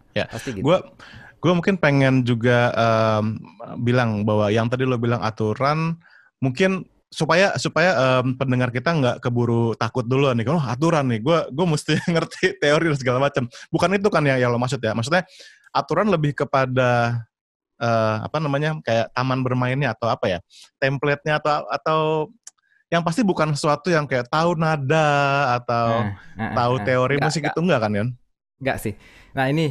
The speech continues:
Speaker 2: eh, dulu ya, dulu gue pernah main di, apa, Eastern Promise, tapi yang di Puri Indah tuh yang dulu Stefan Tino
Speaker 1: Iya.
Speaker 2: suka bikin jam
Speaker 1: Double
Speaker 2: session
Speaker 1: Doors?
Speaker 2: kan.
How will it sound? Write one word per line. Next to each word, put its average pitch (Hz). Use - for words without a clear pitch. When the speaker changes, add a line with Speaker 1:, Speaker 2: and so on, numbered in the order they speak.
Speaker 2:
eh, 127
dulu 135
ya, 165
dulu 175
gue 220
pernah 170
main 160
di, 151
apa, 131
Eastern 151
Promise, 147
tapi 156
yang 160
di 147
Puri 131
Indah 127
tuh 151
yang 131
dulu 120
Stefan 107
Tino 113
Speaker 1:
Iya. 127
Speaker 2:
suka 98
bikin 104
jam 127
Speaker 1:
Double 139
Speaker 2:
session 127
Speaker 1:
Doors? 175
Speaker 2:
kan. 104